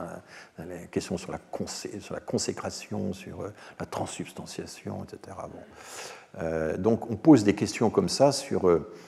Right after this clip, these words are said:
euh, évidemment, euh, les deux questions fondamentales qui restent, est-ce que c'est l'incarnation, le fait, euh, le Christ né de la, d'une vierge, euh, de, de la Vierge,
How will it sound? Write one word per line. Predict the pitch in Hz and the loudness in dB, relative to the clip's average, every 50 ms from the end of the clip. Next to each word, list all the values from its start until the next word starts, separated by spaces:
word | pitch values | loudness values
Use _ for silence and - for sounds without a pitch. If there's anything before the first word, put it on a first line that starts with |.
| - - _ - - | -20 -20 _ -6 -2
euh, | 98 87 87 87 87 | 2 2 4 4 4
évidemment, | 92 92 92 101 85 87 87 107 120 117 90 - - - - - - - 101 | 4 4 4 4 4 4 6 6 6 4 4 0 -6 -10 -14 -18 -16 -12 -12
euh, | 78 71 71 73 71 71 71 76 71 71 73 | -10 -8 -8 -8 -8 -8 -8 -10 -10 -6 -2
les | 87 87 | 0 2
deux | 85 95 113 104 | 6 8 8 8
questions | - - 87 - - 95 - | 8 6 2 2 0 -4 -2
fondamentales | - 104 90 87 87 87 87 85 - - 107 101 85 | 0 2 4 4 6 6 4 4 4 4 4 4 2
qui | - - | 0 2
restent, | 82 101 104 98 - - | 2 4 4 2 0 -6
est-ce | 82 - - | -10 -10 -10
que | - - 87 78 - - - - - - - | -6 -4 -4 -4 -4 -8 -20 -20 -20 -18 -16
c'est | - - - 92 85 | -8 -2 2 2 4
l'incarnation, | 82 82 85 87 85 92 92 95 101 107 - - - - 127 123 123 117 117 117 110 | 4 2 0 0 2 2 2 4 4 2 2 0 0 2 4 4 4 4 4 4 2
le | 98 85 | 2 0
fait, | - - - 90 82 - - - - - - - - - - - - 85 | 0 0 -2 -2 -2 -2 -8 -16 -16 -16 -20 -20 -20 -20 -16 -8 -2 0
euh, | 82 | 2
le | 85 90 87 | 4 2 2
Christ | - - - 92 - - - | 2 0 -2 -2 -2 -2 -4
né | - 80 87 98 95 92 | -2 2 4 6 6 6
de | 87 90 | 4 4
la, | 80 82 85 82 82 80 82 80 82 85 87 87 | 2 2 2 0 -2 -4 -6 -6 -8 -8 -8 -6
d'une | 87 90 92 | -6 -4 -4
vierge, | 87 87 92 92 92 87 85 82 76 80 87 | -2 0 2 2 2 2 -2 -4 -6 -6 -6
euh, | 87 87 - - 85 87 87 85 82 82 - 87 85 85 87 - - - - | -6 -6 -8 -8 -10 -10 -10 -10 -10 -10 -10 -12 -12 -12 -12 -10 -10 -8 -8
de, | 82 - - | -8 -6 -4
de | 87 | 0
la | 92 95 | 2 2
Vierge, | 95 101 110 117 120 127 131 123 117 101 95 | 4 6 6 8 8 8 8 6 4 2 -2